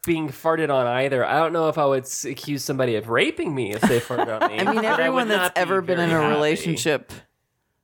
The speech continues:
Speaker 2: has been raped then. <laughs>
Speaker 1: Jimmy's never farted on me.
Speaker 2: Oh, that's nice of him.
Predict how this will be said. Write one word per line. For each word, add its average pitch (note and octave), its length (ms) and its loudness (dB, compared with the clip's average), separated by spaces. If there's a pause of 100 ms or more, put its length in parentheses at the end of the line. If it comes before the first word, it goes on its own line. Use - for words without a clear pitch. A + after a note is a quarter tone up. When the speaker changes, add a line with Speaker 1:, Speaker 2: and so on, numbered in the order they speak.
(420)
Speaker 2:
has C#3 220 -2 (280)
been C#3+ 200 2
raped C3 480 2
then. B2 600 0 (240)
<laughs> A#3 280 0
Speaker 1:
Jimmy's D3+ 360 0
never A2 280 0
farted G2 360 -2
on D#2+ 160 -6
me. F2 200 -12 (120)
Speaker 2:
Oh, G3+ 200 2
that's A#3 280 -4
nice D#3 340 0
of D3+ 120 -6
him. D#3 380 0